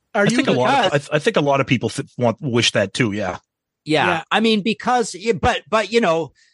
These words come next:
Speaker 3: they probably look around and see all the fans did was complain about Monster and
Speaker 1: <laughs>
Speaker 3: Sonic Boom. So why, why the heck should we make another
Speaker 1: Yeah.
Speaker 3: album? We don't need that crap, right? So, uh,
Speaker 1: Exactly.
Speaker 3: but I, I, I think they're both good albums. I have no, no problem with them at all. But,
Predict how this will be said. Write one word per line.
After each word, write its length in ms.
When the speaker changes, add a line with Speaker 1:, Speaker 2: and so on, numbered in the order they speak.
Speaker 3:
they 200
probably 340
look 220
around 320
and 100
see 220
all 240
the 80
fans 420
did 240
was 160
complain 500
about 280
Monster 460
and 120
Speaker 1:
<laughs> 20
Speaker 3:
Sonic 380
Boom. 240
So 160
why, 260
why 220
the 60
heck 180
should 160
we 120
make 200
another 380
Speaker 1:
Yeah. 80
Speaker 3:
album? 160
We 140
don't 120
need 200
that 200
crap, 380
right? 260
So, 380
uh, 160
Speaker 1:
Exactly. 60
Speaker 3:
but 120
I, 220
I, 220
I 80
think 220
they're 100
both 240
good 160
albums. 540
I 260
have 120
no, 280
no 220
problem 320
with 180
them 160
at 180
all. 220
But, 220